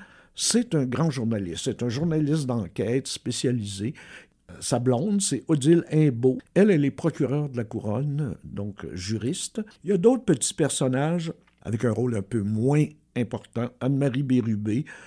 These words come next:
qui était déjà dans le premier roman et qui, là, est, est devenue journaliste et, et journaliste parlementaire sur La Colline à Québec. Puis William Latendresse, qui, dans le premier roman aussi,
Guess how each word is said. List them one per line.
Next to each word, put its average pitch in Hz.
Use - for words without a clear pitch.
qui -
était 175
déjà 131
dans 120
le 120
premier 117
roman 107
et 127
qui, 113
là, 131
est, 104
est 123
devenue 127
journaliste 120
et, 110
et 110
journaliste 127
parlementaire 110
sur -
La 95
Colline 107
à 101
Québec. 92
Puis 170
William 156
Latendresse, 120
qui, 160
dans 131
le 127
premier 131
roman 135
aussi, 143